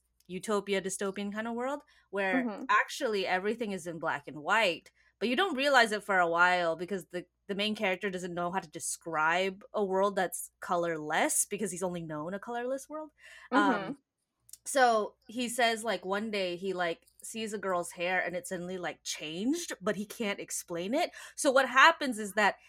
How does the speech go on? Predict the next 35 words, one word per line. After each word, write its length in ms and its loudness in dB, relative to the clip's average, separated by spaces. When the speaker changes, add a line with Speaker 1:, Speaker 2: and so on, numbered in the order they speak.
Speaker 1:
he 160 2
starts 400 0
to 120 -6
see 280 -6
color 640 -4
in 140 0
the 100 0
world. 440 -4
So 460 6
Speaker 2:
Mm-hmm. 140 -4
Speaker 1:
that's 240 4
what, 240 2
that, 180 10
that's 160 10
what 120 12
I 120 12
thought 260 10
of 120 6
when 140 2
you 120 2
were 120 2
just 220 0
like, 160 0
"Wow, 180 10
it's 120 2
in 100 6
color." 260 8
I'm 160 8
like, 160 8
"You've 120 0
seen 240 2
the 80 2
world. 340 6
You're 140 4
now, 280 12